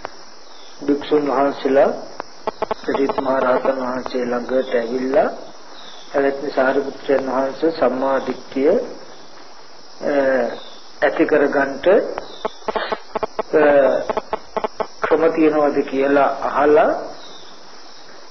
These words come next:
ඒකට උත්තර වශයෙන් සරියුත් මහ රහතන් වහන්සේ ක්‍රම කීපයක් පෙන්නලා, ජරා මරණ ගැන පරයය දේශනා කළාට පස්සේ භික්ෂුන් වහන්සේලා අහනවා, "පැවැත්නි සාරිපුත්‍රයන් වහන්සේ,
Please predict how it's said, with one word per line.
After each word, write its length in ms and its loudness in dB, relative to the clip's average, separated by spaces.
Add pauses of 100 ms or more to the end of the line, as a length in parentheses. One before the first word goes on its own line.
(320)
ඒකට 300 6
උත්තර 360 4
වශයෙන් 300 6
සරියුත් 340 4
මහ 200 2
රහතන් 360 4
වහන්සේ 280 0
ක්‍රම 280 2
කීපයක් 540 4
පෙන්නලා, 460 2
ජරා 440 6
මරණ 420 6
ගැන 220 4
පරයය 480 6
දේශනා 540 2
කළාට 420 4
පස්සේ 540 2 (2000)
භික්ෂුන් 400 4
වහන්සේලා 560 6
අහනවා, 380 6
"පැවැත්නි 520 6
සාරිපුත්‍රයන් 800 4
වහන්සේ, 600 4